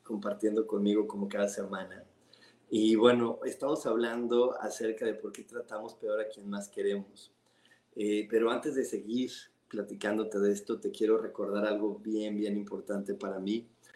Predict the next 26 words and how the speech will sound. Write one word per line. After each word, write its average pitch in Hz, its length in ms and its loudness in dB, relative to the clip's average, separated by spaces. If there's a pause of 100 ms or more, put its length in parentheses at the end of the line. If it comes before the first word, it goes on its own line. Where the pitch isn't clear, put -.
(120)
Si - 160 0
algo 151 180 6
de 139 60 6
lo 120 100 0
que 113 120 -8
estoy 123 260 -4
diciendo, 120 480 -4
si - 120 -6
algo 117 180 -2
de 120 60 0
lo 107 120 -2
que - 60 -14
estoy 110 180 -6
compartiendo 110 720 -4
te - 160 -2
hace 101 160 -6
sentido, 110 680 -2 (540)
te 110 100 0
ha 107 180 2
hecho 113 300 0
clic, 113 540 2
te 101 160 -2
ha, 101 200 -2
te 110 120 -6
ha - 20 0
ayudado, 107 640 2